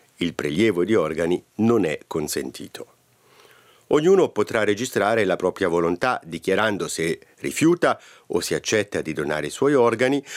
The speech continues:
o se acconsente a donarne soltanto alcuni.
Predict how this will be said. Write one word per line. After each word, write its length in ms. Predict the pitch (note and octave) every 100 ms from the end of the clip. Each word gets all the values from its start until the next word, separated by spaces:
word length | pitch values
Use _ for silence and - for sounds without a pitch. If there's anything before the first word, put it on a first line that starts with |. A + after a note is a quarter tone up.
| - -
o 220 | - F3+ -
se 220 | - - -
acconsente 800 | A#2+ - D3 D#3 E2 D#2 D2+ G#2
a 60 |
donarne 440 | B2 A#2 E2+ D#2 E2+
soltanto 500 | - F2 D#2 D2 D2+
alcuni. 460 | - D#2+ D2+ D#2